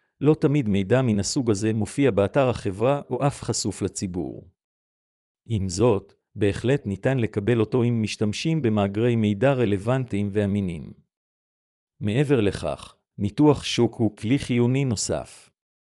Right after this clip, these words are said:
זה כרוך בלימוד הענף בו פועלת החברה, לרבות גודל השוק, קצב הצמיחה, התחרות והמגמות הכוללות. לחברות הפועלות בשווקים צומחים במהירות, יש לרוב פוטנציאל צמיחה גדול יותר.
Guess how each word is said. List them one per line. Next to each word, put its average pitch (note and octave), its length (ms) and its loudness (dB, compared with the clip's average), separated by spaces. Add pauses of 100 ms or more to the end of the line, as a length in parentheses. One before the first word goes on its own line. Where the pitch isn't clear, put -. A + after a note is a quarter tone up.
(560)
זה G#2 180 -2
כרוך A#2 440 0
בלימוד G#2+ 460 0
הענף G#2+ 380 0
בו G2+ 180 -2
פועלת A#2 340 2
החברה, F2+ 540 -4 (460)
לרבות G2+ 460 0
גודל G#2+ 340 2
השוק, - 520 -6 (260)
קצב A2 360 -2
הצמיחה, G2+ 560 -2 (440)
התחרות A2+ 640 -2
והמגמות A2+ 560 2
הכוללות. F#2+ 720 -4 (1000)
לחברות G2+ 480 -2
הפועלות G2+ 460 2
בשווקים G2+ 520 -4
צומחים B2 500 -2
במהירות, G#2+ 680 -2 (360)
יש C#3+ 220 0
לרוב B2 320 4
פוטנציאל A#2+ 640 -2
צמיחה A2+ 460 -2
גדול G#2+ 380 2
יותר. B1+ 440 -6